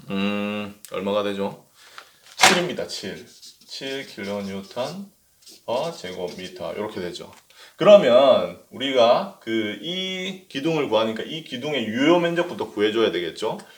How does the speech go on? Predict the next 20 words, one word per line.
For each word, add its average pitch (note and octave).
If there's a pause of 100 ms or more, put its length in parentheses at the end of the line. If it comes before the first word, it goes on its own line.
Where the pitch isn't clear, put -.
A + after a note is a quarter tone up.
(140)
유효 B2
면적은 A2
우리가 G2
간단하게 G#2 (480)
여기 A2
반반씩 A2 (240)
작용한다고 A2
하도록 G#2+
하겠습니다. F2+
그러니까 B2+ (380)
여기에서 D#3+
삼점오 C3+
미터, A2+
여기 A2+
삼점오 A2
미터, G2+
삼점오 G#2+
미터, G2+
삼점오 A2
미터에서 G#2